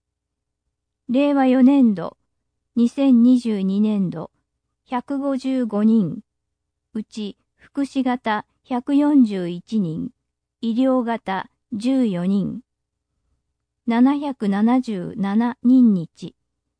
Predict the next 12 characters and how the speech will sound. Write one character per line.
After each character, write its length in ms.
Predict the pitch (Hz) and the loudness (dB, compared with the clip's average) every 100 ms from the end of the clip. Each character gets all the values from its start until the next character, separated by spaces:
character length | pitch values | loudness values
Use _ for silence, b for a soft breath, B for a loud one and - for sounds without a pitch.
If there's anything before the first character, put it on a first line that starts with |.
| _ _ _ _ | _ _ _ _
う 100 | 202 | -12
ち、 320 | - 214 208 _ _ | -8 -10 -10 _ _
福 240 | _ - 269 | _ -8 -8
祉 200 | 262 254 | -4 -4
型、 440 | 233 240 226 - - _ _ | -4 -4 -6 -8 -12 _ _
六 240 | 208 220 240 | -4 -4 -4
百 280 | - 285 294 | -8 -8 -8
九 300 | 269 294 285 | -8 -6 -2
十 260 | 247 196 185 | -4 -4 -8
八 380 | 185 202 - 247 | -10 -12 0 4
人 300 | 254 254 208 | 6 6 4
日。 400 | 160 - 254 | 0 -8 -18